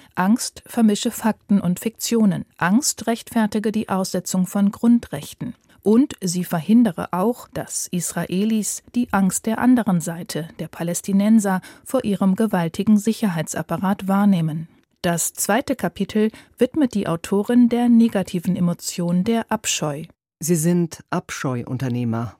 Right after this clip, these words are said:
Speaker 2: Politiker und N G Os, religiöser und religiös-nationalistischer Couleur,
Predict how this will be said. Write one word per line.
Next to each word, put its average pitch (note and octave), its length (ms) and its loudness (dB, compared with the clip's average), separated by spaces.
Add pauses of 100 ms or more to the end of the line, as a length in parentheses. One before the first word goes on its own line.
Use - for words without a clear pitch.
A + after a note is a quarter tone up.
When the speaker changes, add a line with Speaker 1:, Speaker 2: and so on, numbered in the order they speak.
Speaker 2:
Politiker F3+ 580 0
und C#3 140 -4
N D3 160 0
G C3+ 220 -2
Os, C#3+ 420 -2
religiöser D3 800 0
und C3 160 -6
religiös-nationalistischer C3+ 1400 -4
Couleur, C#3 460 0